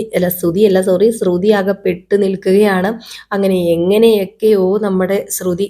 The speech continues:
രേവതിയുടെയും സച്ചിയുടെയും കയ്യിൽ നിന്ന് രക്ഷപ്പെട്ടു. മീര ഇല്ലായിരുന്നെങ്കിൽ ഒരു പക്ഷേ അവിടെ പിടികൂടിയേനെ നമ്മുടെ ബീരാനിക്കാനെ. അപ്പൊ അങ്ങനെ ബീരാനിക്ക പറഞ്ഞു, "എനിക്കറിയാം നിങ്ങൾ ഈ ചെയ്യുന്നതൊക്കെ, ഏഹ്, വളരെയധികം മോശമായ കാര്യമാണ്. നിങ്ങൾ എനിക്ക്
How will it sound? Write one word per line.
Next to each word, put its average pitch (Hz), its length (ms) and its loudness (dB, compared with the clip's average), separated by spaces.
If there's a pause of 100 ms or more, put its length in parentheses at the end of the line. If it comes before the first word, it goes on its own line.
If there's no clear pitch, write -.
രേവതിയുടെയും 190 580 -2
സച്ചിയുടെയും 190 640 -2
കയ്യിൽ 180 220 0
നിന്ന് 190 200 0
രക്ഷപ്പെട്ടു. 190 720 -2 (380)
മീര 175 300 0
ഇല്ലായിരുന്നെങ്കിൽ 202 800 -2
ഒരു 196 160 0
പക്ഷേ 196 340 -6
അവിടെ 202 320 -4 (180)
പിടികൂടിയേനെ 180 840 0 (460)
നമ്മുടെ 170 300 -2 (180)
ബീരാനിക്കാനെ. 180 760 -2 (380)
അപ്പൊ 254 160 -2
അങ്ങനെ 220 280 2
ബീരാനിക്ക 190 540 0
പറഞ്ഞു, 190 360 -2 (200)
"എനിക്കറിയാം 190 600 0 (160)
നിങ്ങൾ 170 340 -2 (240)
ഈ 175 100 -4
ചെയ്യുന്നതൊക്കെ, 175 720 -2 (440)
ഏഹ്, 170 360 2
വളരെയധികം 190 960 2
മോശമായ 180 520 -4
കാര്യമാണ്. 170 600 -2 (220)
നിങ്ങൾ 196 300 -2
എനിക്ക് 190 360 0